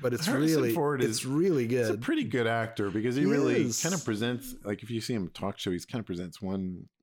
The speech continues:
Speaker 2: one version, and then you
Speaker 1: Yeah.
Speaker 2: see him on T V or in movies and all that stuff. It seems
Speaker 1: Exactly.
Speaker 2: different all
Speaker 1: Now, uh, the new Indiana
Speaker 2: <clears throat>
Speaker 1: Jones movie apparently is being totally, not totally reshot, but a lot of it's being reshot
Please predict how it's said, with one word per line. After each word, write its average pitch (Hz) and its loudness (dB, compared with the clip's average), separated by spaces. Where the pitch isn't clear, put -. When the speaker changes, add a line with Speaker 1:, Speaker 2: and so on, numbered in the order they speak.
Speaker 2:
one 98 -4
version, 90 -2
and 95 -2
then 95 -2
you 92 -2
Speaker 1:
Yeah. 110 -2
Speaker 2:
see 113 -2
him 101 0
on 82 -6
T 95 -6
V 90 -4
or 92 -2
in 85 -4
movies 95 -2
and 82 -6
all 85 -8
that 80 -10
stuff. 82 -8
It - -10
seems 120 -4
Speaker 1:
Exactly. 107 -4
Speaker 2:
different 98 -8
all 147 -10
Speaker 1:
Now, 143 0
uh, 120 -2
the 139 0
new 143 0
Indiana 127 2
Speaker 2:
<clears throat> 110 0
Speaker 1:
Jones 139 0
movie 98 -4
apparently 131 -2
is 107 -4
being 104 -4
totally, 131 -2
not 143 -4
totally 135 2
reshot, 104 -2
but 104 -6
a 98 -6
lot 110 0
of 104 0
it's 95 -6
being 98 -6
reshot - -4